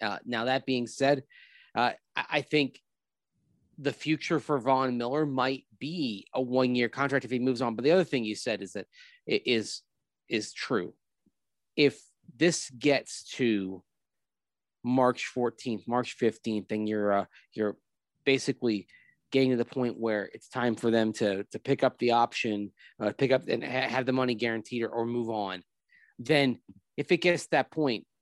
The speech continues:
and it's open, it's over. If, if the Broncos don't get this done while they have an exclusive window, it, it's over. And, and the thing is, they, they can't bring him back on the current, on the current salary. That, that would just,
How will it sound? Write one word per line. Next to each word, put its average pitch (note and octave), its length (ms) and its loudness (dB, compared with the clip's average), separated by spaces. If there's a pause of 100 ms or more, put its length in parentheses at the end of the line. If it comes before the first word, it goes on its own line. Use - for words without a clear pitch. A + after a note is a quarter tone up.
(140)
and B2 260 0
it's C3 160 -10
open, C3 400 0
it's D#3+ 160 -6
over. E3 360 2
If, D3+ 160 0 (200)
if E3 200 0
the F3+ 100 2
Broncos F#3+ 680 4 (360)
don't F#3 400 2
get D#3+ 260 -4
this C3+ 220 -4
done B2+ 420 -4
while A#2+ 220 -2
they B2+ 160 -2
have B2 340 -2 (100)
an B2+ 80 -8
exclusive B2 680 -4
window, G#2+ 560 0 (580)
it, D3 200 2
it's D3+ 200 2
over. A2 320 0
And, D3 260 -4
and D3+ 140 0
the C#3 60 -8
thing E3+ 300 2
is, D#3+ 140 2 (400)
they, G#3 140 2
they A3 160 2
can't A3+ 480 -4
bring B2 220 -4
him F#2+ 200 -12
back F#2 280 -6 (180)
on A2 380 -2 (200)
the A#2 120 -4
current, A#2+ 400 -4
on C3 260 -4
the A#2+ 80 -2
current - 320 -8
salary. G2 520 -6
That, D3 180 0
that E3+ 160 2
would G3 100 0
just, E3 220 -2